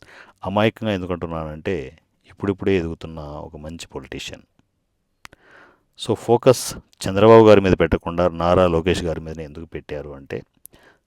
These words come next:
చంద్రబాబు గారు రాజకీయ ఉద్దండుడు. ఆయన టచ్ చేయడం అంత ఈజీ కాదు.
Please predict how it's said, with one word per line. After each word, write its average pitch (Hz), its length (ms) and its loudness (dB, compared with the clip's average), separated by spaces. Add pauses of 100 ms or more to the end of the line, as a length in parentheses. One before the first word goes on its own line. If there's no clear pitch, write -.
(240)
చంద్రబాబు 101 600 2
గారు 82 640 -4 (1600)
రాజకీయ 87 760 -4
ఉద్దండుడు. 69 560 -14 (880)
ఆయన 78 200 -8
టచ్ - 320 -8
చేయడం 85 200 -4
అంత 73 140 -14
ఈజీ 71 320 -14
కాదు. 73 360 -14